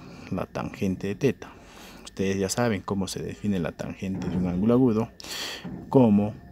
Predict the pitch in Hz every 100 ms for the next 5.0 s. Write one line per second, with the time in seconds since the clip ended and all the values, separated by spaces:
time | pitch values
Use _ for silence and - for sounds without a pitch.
0 | - - 113 95 85 92 - - 143 139
1 | 104 69 - - - 127 156 156 147 127
2 | 120 - 117 - - - - - - 139
3 | 139 135 139 143 135 131 139 117 87 -
4 | - 90 - - - 85 - - 82 -